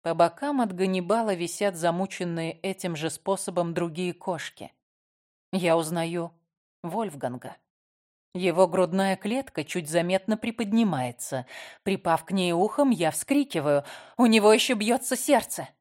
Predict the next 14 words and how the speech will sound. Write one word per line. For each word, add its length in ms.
Мы 200
снимаем 580
его 300
с 120
креста 640
и 100
опускаем 640
на 80
траву. 460
Пушистый 540
синевато-серый 1000
кот 360
бывшего 480
президента 760